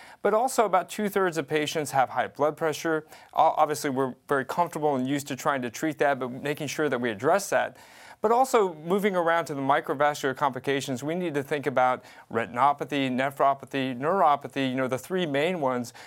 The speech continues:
And then I would also add that we don't think a lot about, uh, oral health, but we know that that is critical and actually does correlate fairly well with A one C control. And it's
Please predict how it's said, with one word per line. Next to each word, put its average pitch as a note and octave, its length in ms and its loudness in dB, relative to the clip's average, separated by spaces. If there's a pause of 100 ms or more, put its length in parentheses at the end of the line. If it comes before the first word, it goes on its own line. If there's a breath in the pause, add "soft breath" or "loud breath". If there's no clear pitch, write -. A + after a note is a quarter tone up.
(180 loud breath)
And A3 120 2
then B3 120 4
I A#3 160 0
would G#3+ 180 4
also A3 320 2
add E3+ 160 4
that D#3+ 100 2
we G3 120 -2
don't G#3+ 260 0
think G3+ 200 -4
a E3+ 40 2
lot D#3+ 320 4
about, D3 380 2
uh, C#3 240 -2
oral F#3+ 320 2
health, B2+ 380 -2 (280 loud breath)
but D#3+ 120 4
we E3+ 120 0
know F3 240 2
that E3+ 160 0
that D3+ 160 2
is C#3 140 -4
critical D#3 560 0
and D3+ 120 0
actually D#3+ 260 -2
does D3 280 2
correlate C#3+ 500 0
fairly C#3 300 0
well B2+ 300 2
with B2+ 180 -4
A B2+ 80 0
one B2+ 220 -2
C F3 200 -4
control. B2 600 0 (340 loud breath)
And F#3 140 0
it's F#3 160 -2